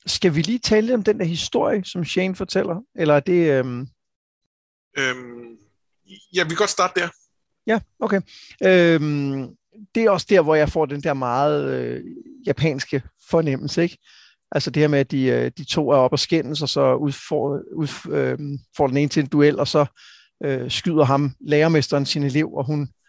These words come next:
Speaker 1: skriver bare et, øh, et, et vers med sit blod, sådan nærmest et haiku, og sender ned til ham med vinden. Øh, og
Speaker 2: Ja.
Speaker 1: hvor man i øvrigt får en klar fornemmelse af, at hun kender vindens navn, ikke?
Speaker 2: Jo.
Speaker 1: Øhm, men det, jeg,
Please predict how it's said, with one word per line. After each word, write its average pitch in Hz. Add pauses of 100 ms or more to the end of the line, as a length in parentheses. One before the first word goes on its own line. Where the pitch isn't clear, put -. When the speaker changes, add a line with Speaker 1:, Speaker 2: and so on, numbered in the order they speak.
(400)
Speaker 1:
skriver -
bare 135
et, -
øh, 139
et, 135 (180)
et 143 (160)
vers 147
med 156
sit 139
blod, 147
sådan 143
nærmest 147
et 156
haiku, 160 (1000)
og -
sender 147
ned 156
til 139
ham 147
med 147
vinden. 143 (440)
Øh, 131
og 143
Speaker 2:
Ja. 185
Speaker 1:
hvor 156
man 135
i 143
øvrigt 156
får 160
en 143
klar 165
fornemmelse 156
af, 135
at 123
hun 139
kender 147
vindens 143
navn, 123
ikke? 190 (720)
Speaker 2:
Jo. 160 (640)
Speaker 1:
Øhm, 123 (220)
men 156
det, - (100)
jeg, 180